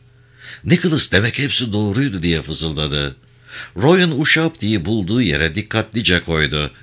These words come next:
ve dizlerinin üzerinde adama döndü. O da fısıltıyla, "Şimdiye kadar hiç böyle bir an yaşamadım." dedi. "Bunun sona ermemesini istiyorum."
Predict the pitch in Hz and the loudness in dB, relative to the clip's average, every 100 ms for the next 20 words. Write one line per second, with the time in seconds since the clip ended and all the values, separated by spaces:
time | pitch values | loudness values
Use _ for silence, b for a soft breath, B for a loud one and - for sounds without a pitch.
0 | 90 127 113 143 120 123 127 135 101 90 | 0 0 2 -2 0 0 0 -2 -2 0
1 | 101 90 95 87 80 80 90 76 76 73 | 0 0 0 0 0 0 0 0 -4 -2
2 | 71 71 - B B B B - 185 175 | -4 -4 -8 B B B B 2 4 4
3 | - 151 151 117 151 131 80 87 B B | 2 -2 -2 0 2 2 2 0 B B
4 | B - 117 104 82 78 78 80 78 123 | B 2 4 4 2 2 2 2 2 2
5 | - - 104 98 104 92 92 95 87 82 | 2 0 2 2 2 2 2 2 2 2
6 | - 98 80 76 78 76 71 71 101 139 | 2 0 0 -2 -2 -2 -2 -2 0 0
7 | 139 - 120 127 117 98 131 110 92 87 | 0 0 0 2 2 2 2 2 2 0
8 | 90 87 82 - 85 80 78 76 | 0 0 0 0 0 0 -2 -6